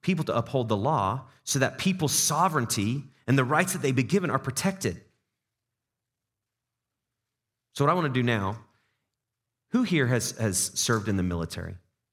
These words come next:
If you've served in the military, please sta-, please stand up. And stay standing.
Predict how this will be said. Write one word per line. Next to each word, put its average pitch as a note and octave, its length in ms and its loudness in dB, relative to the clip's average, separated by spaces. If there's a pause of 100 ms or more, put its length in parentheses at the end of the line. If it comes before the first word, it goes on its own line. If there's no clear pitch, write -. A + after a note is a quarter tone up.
(560)
If A2 80 -6
you've D3+ 100 -2
served C#3+ 200 2
in B2 80 2
the A#2 60 2
military, F#2+ 280 -2
please A2 160 -6
sta-, - 260 -10
please F#2 140 -10
stand E2 200 -10
up. - 140 -12 (800)
And F2+ 100 -8
stay - 180 0
standing. E2+ 460 -4